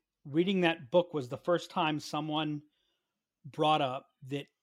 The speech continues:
there's two types of innovation. There's two types of change. There's continuous innovation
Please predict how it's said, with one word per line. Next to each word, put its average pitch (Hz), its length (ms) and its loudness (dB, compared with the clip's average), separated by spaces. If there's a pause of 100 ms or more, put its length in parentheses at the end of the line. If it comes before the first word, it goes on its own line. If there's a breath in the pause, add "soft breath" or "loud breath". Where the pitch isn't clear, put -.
(140)
there's 143 300 -4
two - 260 -2
types 165 440 -2
of 139 100 -4
innovation. 135 640 -4
There's 131 220 -12
two 151 200 -4
types 135 360 -8
of 110 80 -20
change. - 580 -14 (420 soft breath)
There's 131 200 -10
continuous 190 800 -2
innovation 143 640 -4